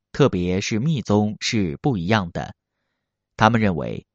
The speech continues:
这些东西永远是坏的，在任何时机、任何地点都不能杀、盗、淫、妄，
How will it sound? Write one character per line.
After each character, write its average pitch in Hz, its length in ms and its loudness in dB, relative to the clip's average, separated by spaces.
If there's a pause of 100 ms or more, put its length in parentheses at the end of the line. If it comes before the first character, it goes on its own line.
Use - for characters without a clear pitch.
(140)
这 170 140 6
些 117 180 4
东 113 200 0
西 73 360 -4
永 117 240 0
远 104 200 2
是 - 120 -8
坏 110 300 2
的， 65 260 -10 (320)
在 107 320 6
任 143 220 0
何 92 180 -4
时 82 240 -6
机、 113 400 -2
任 175 180 2
何 104 160 0
地 151 200 -2
点 76 360 -4 (200)
都 113 280 6
不 139 220 0
能 87 360 -4
杀、 113 520 2
盗、 107 400 0
淫、 92 440 -6
妄， 143 300 2